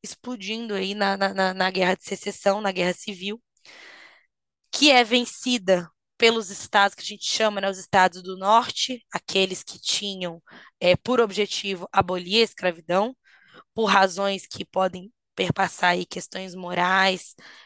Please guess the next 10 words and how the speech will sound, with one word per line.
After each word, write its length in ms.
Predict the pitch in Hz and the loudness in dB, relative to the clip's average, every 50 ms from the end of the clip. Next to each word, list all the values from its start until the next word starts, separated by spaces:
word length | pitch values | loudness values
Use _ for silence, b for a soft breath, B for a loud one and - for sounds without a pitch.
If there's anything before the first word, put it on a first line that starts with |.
| B B - | B B -6
é, 140 | - 175 175 | -4 -4 -2
e 80 | - 190 | -2 -6
filosóficas, 920 | 185 - - 202 196 190 190 170 160 185 190 202 190 - - - 190 175 - | -8 -4 -4 0 0 0 0 0 2 2 4 4 2 0 -6 -6 -6 -6 -6
mas 200 | 185 185 190 - | -4 -4 -4 -4
também 320 | - - 185 190 190 190 190 | -4 -6 -6 -4 -6 -8 -10
que 80 | - | -12
têm 180 | - - 185 185 | -14 -14 -14 -14
forte 800 | - - - - - 208 208 220 214 - - - - - 190 208 _ - | -14 -18 -14 -4 2 4 6 6 6 4 -2 -6 -6 -6 -6 -8 _ -20
influência 640 | 185 180 - - - 190 190 190 180 - - 185 | -20 -20 -18 -14 -8 -6 -6 -6 -4 -2 0 0
econômica. 800 | 175 170 - - - 175 175 170 170 190 202 226 - - - 262 | -2 -2 -6 -12 -14 -12 -8 -6 -4 -4 -4 -6 -6 -2 -4 -4